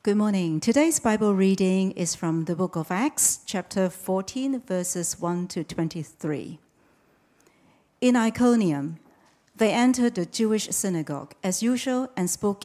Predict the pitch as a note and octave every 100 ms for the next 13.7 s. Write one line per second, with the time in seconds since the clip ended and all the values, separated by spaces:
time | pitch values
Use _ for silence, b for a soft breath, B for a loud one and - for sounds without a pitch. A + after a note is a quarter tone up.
0 | F3 D#3+ D#3+ F3 F3+ F3+ F#3 - E3+ E3
1 | D#3+ G#3+ B3 F#3 F#3 F#3 - D#3 F3+ E3+
2 | E3+ - A#3 A#3+ - D#3+ D3+ F3+ F3+ -
3 | D#3+ D#3+ D3 F2 - - b b b b
4 | b b b b - A#3 A#3 G#3+ G3+ G3
5 | G3 A#3 C4 C4+ B3 G#3+ G#3+ G#3 - G3+
6 | G3 F#3 F#3+ F3 E3 - F3+ F3+ - G#3
7 | G#3+ G#3+ - E3 - A3 A3 A3+ G3+ G3+
8 | F#3+ E3+ C#3 - - F#3+ F#3+ F#3+ F#3 E3
9 | E3 D#3 D#3 B2 - - - b b b
10 | b b - G#3+ G3 F3+ - B3+ C4+ A#3+
11 | A3 A3 F#3 F#3 G3+ A3 - G#3+ G#3 G#3+
12 | - F#3 F3 - G3+ D#3+ G#3 G#3 G3 G3+
13 | G3 F#3 F#3 D#3+ E3 - -